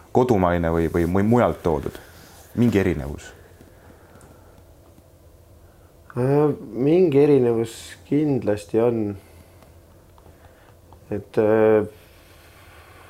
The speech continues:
Speaker 2: või niimoodi täpselt, ma ei tea, arvan, et kodune siis treener, äh,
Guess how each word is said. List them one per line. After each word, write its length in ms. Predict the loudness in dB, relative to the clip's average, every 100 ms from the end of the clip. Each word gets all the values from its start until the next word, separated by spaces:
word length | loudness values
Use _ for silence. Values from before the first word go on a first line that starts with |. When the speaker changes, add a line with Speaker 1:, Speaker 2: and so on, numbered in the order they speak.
| -20 -20 -18 -12
Speaker 2:
või 160 | -10 -8 -8 -6 -6 -6 -2
niimoodi 320 | 0 2 2
täpselt, 300 | 0 0 0
ma 60 | 2
ei 60 | 4
tea, 80 | 4
arvan, 240 | 4 4 2
et 140 | 0
kodune 880 | 0 0 2 4 4 4 6 4 2
siis 200 | 0 -4 0
treener, 320 | 2 2 2 2 2 -2 -6 -10 -20 -20 -20 -20 -20 -20 -20 -10
äh, 600 | -6 -4 -4 -4 -4 -4